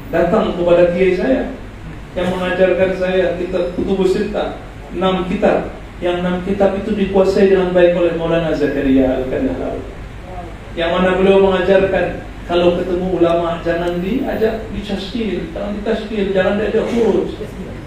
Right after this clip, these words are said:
Karena dia setiap nafasnya adalah khuruj. Tapi kawan saya terlalu semangat. Kawan saya jurusan teknik. Guru saya sembilan tahun belajar hadis,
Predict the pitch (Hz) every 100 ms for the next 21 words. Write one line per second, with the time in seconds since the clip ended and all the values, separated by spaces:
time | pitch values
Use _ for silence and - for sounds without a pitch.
0 | - 165 165 165 185 175 180 170 170 175
1 | 170 185 180 165 151 151 147 151 151 147
2 | 135 - - - - - - - - -
3 | - - - - - - - - - -
4 | - - - - 139 143 147 143 147 147
5 | 139 143 143 139 131 123 117 - 135 131
6 | 131 - 127 123 113 110 - - - -
7 | - - - - - 135 147 147 143 156
8 | 151 151 156 151 147 147 147 - 151 135
9 | - - - - 151 139 - - - -
10 | - - - - - - - - - -
11 | 202 233 233 220 - 170 - - - 226
12 | 214 214 196 233 214 - 226 226 185 175
13 | 175 170 165 170 175 151